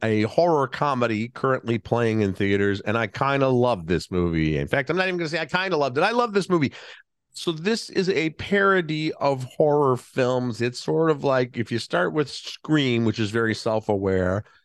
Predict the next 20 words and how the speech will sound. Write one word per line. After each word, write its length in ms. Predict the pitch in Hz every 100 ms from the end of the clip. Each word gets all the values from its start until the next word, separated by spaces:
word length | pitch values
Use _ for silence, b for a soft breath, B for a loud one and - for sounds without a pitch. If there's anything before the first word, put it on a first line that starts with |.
| -
and 100 | 123
then 100 | 131
you 100 | 120
have 180 | 127 113
Scary 420 | - 143 135 131
Movie, 540 | 120 139 135 110 107
which 180 | 98 -
is 80 | 98
a 80 | 110
parody 460 | - 135 131 113
of 140 | 107 95
the 80 |
parodies. 580 | 90 131 131 98 85 87
The 80 | 107
Blackening 500 | 117 151 156 135 123
is, 140 | 117
like, 180 | 107 107
the 100 | 107
next 440 | 117 135 139 - 107
level 460 | 95 85 85 -